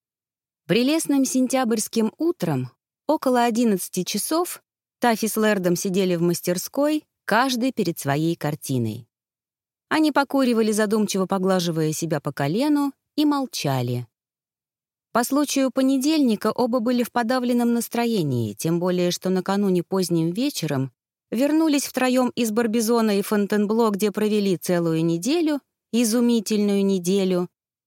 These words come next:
среди художников, предположим, таких знаменитых, как Руссо, Милле, Коро, Добиньи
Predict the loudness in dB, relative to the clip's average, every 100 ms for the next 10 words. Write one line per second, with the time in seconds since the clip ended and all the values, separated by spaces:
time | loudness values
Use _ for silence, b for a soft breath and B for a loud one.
0 | _ -4 0 2 2 2 0 2 2 0
1 | -4 -4 -8 -12 _ -2 0 0 0 0
2 | 0 -2 -2 0 2 2 2 0 -2 -4
3 | -4 -4 -2 -4 -4 -2 0 0 -2 _
4 | _ _ 0 2 2 0 0 0 0 -4
5 | -10 _ _ -4 0 2 2 0 0 0
6 | -2 -8 _ _ -4 0 2 2 2 0
7 | 0 0 0